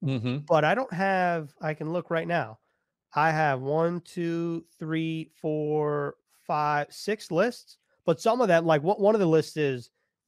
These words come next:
Speaker 2: the N F L teams list, which I think our Twitter, the Jets Twitter account has on, on their public list. So I just followed that.
Speaker 1: Do you have all thirty-two teams on that N F L
Speaker 2: Yes.
Speaker 1: teams list?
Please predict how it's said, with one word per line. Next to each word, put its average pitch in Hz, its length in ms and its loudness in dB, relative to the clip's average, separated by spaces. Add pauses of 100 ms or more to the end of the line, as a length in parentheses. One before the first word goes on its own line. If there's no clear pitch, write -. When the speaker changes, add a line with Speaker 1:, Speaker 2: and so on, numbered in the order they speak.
(140)
Speaker 2:
the 165 140 -4
N 175 100 0
F 156 120 -4
L 147 140 0
teams 165 420 -4
list, 123 300 -6
which 135 160 -6
I 127 80 -2
think 131 440 -6 (280)
our 170 200 2
Twitter, 139 360 -4
the 135 220 -8
Jets 165 320 -4
Twitter 147 300 -2
account 135 300 -6
has 135 300 -2
on, 123 340 -4 (680)
on 123 480 0
their 131 340 -2 (140)
public 156 360 -2
list. 120 200 -8
So 135 80 -2
I 127 120 0
just 127 240 -12 (280)
followed 113 320 -2
that. 110 240 -12 (340)
Speaker 1:
Do 135 140 0
you 202 60 4
have 180 100 2
all 160 160 6
thirty-two 160 500 0
teams 175 340 -6
on 185 140 -4
that 220 320 -6
N 156 140 0
F 170 100 0
L 175 100 2
Speaker 2:
Yes. 143 120 0
Speaker 1:
teams 196 140 -4
list? 220 320 -6